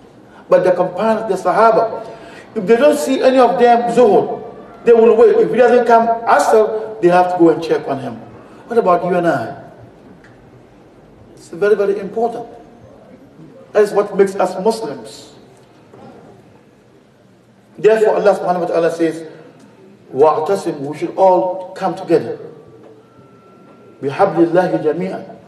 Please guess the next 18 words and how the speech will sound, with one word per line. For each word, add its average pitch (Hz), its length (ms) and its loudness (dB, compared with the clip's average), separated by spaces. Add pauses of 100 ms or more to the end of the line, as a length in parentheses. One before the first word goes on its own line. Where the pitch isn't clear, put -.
(720)
with 165 180 -2
the 147 160 0 (320)
robe 202 540 4
of 160 100 -2 (240)
Allah, 151 460 0
meaning 190 280 -6
Islam. 185 720 0 (1080)
"وَلَا 214 640 4 (640)
تَفَرَّقُوا." 175 520 -2 (1000)
Do 262 80 -6
not 262 220 2
disunite. 196 800 -2 (800)
For 226 120 2
something 277 640 0 (320)
that 277 160 0
is 208 320 2 (240)
fixable, - 800 -2 (640)
something 285 720 -2